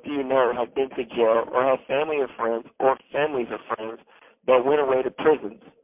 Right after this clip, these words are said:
that are mostly isolated in remote locations that makes any visitation with loved ones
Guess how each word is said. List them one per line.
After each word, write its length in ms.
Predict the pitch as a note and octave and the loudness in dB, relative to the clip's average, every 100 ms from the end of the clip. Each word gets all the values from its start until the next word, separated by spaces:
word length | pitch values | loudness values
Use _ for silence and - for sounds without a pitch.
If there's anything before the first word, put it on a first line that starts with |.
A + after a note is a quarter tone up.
| _ - | _ 0
that 120 | B2 | 2
are 80 | B2+ | 2
mostly 420 | C3 D#3 C#3 C3 | 2 0 -2 -4
isolated 640 | B2 C3 - A#2 A2+ A#2 | -2 -2 -2 0 0 -2
in 60 | A#2 | -4
remote 360 | A2+ B2+ C#3+ | 0 2 0
locations 640 | - A2+ - A2 - A2+ - | -2 -6 -6 -8 -8 -12 -8
that 140 | A2 | -6
makes 220 | A#2+ A#2 | -6 -6
any 160 | D3 D#3+ | -4 -4
visitation 640 | C#3+ C3 A#2+ - B2 B2 | -4 -6 -6 -6 -6 -4
with 180 | A#2 A2 | -6 -4
loved 260 | - A#2 - | 0 0 0
ones 220 | G#2 A2 | -8 -8